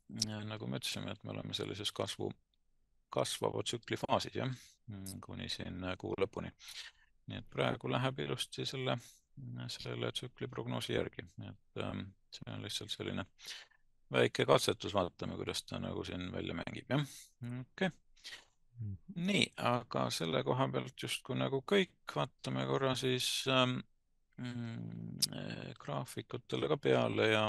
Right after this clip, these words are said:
Speaker 1: ja pöördepunktidele peale. Et siin, äh, S and P puhul on järgmine pöördepunkt tulemas meil, äh, kolmapäeval, kahekümne neljandal. Mm,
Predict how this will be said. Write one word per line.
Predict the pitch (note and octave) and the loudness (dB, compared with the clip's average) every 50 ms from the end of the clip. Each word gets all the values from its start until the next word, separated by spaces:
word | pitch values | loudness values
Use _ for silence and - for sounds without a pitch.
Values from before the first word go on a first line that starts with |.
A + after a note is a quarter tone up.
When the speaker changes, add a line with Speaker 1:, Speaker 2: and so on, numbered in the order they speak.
| G#2+ - _ - - | 0 -2 _ -8 -6
Speaker 1:
ja | G#2+ G#2+ G#2+ G#2+ | -4 -4 -4 -2
pöördepunktidele | A#2+ B2 A2 G#2 G#2+ A2 A2 G#2+ G2 - G2+ F#2+ F2+ F2 F2+ | 0 0 0 0 -2 -4 -4 -4 -4 -4 -6 -6 -4 -4 -2
peale. | F2+ F#2 F2+ F2 F2+ - - - | -2 -2 -2 -2 -4 -4 -4 -6
Et | G2+ - | -4 -6
siin, | - - A#2+ A#2 A#2 A#2 | -4 -2 -2 -2 0 2
äh, | A#2 A#2 A2+ A#2 - _ _ _ - - - C3+ | 2 2 0 0 -4 _ _ _ -10 -6 -4 -2
S | - | -2
and | B2+ A#2+ | -2 -2
P | - D3+ B2+ | 0 0 0
puhul | B2 B2+ A#2+ A#2+ A#2+ | 2 0 0 2 2
on | A#2 A#2+ A#2+ A#2+ A#2 - _ _ _ _ _ _ _ _ _ _ _ - - _ - | 2 2 0 -2 -4 -8 _ _ _ _ _ _ _ _ _ _ _ -20 -20 _ -6
järgmine | C3+ C3 A#2+ - A2 A2 A2+ A2+ | -2 0 0 0 0 -2 0 2
pöördepunkt | B2 A#2+ A2 A2 G#2+ A#2 A#2 A2 - - | 2 2 2 2 0 -2 -4 -4 -4 0
tulemas | - G#2+ G#2+ G#2 G#2 G2+ G#2 G#2+ - | 2 4 4 4 4 2 2 2 2
meil, | - G2+ G2+ G2+ G2+ G2 G2 G2 G2 | 2 2 2 2 2 2 0 2 4
äh, | G2+ G2 G2 G2 G2 - _ _ _ _ _ _ _ _ _ _ - | 4 4 4 4 2 -2 _ _ _ _ _ _ _ _ _ _ -4
kolmapäeval, | - G2 F#2+ G2+ - A#2+ - - D#3+ E3 F3 - E3+ D3+ | -4 -2 -2 -2 -4 -4 -2 0 2 2 4 2 2 4
kahekümne | C#3+ B2+ A2+ G#2 G#2 G#2+ G#2+ | 2 2 2 4 2 2 2
neljandal. | A#2 B2+ C#3 D3+ D#3 F#3 F#3+ F3+ - - - _ _ _ _ _ _ _ _ _ _ _ _ _ _ _ _ _ _ - | 4 4 4 4 2 0 0 -2 -4 -6 -20 _ _ _ _ _ _ _ _ _ _ _ _ _ _ _ _ _ _ -12
Mm, | A#2 A2+ A2 A2 A2 A2 A2 G#2+ G#2+ G#2 G#2 G#2 G#2 G#2 | -10 -10 -8 -8 -8 -10 -8 -8 -8 -6 -6 -6 -6 -6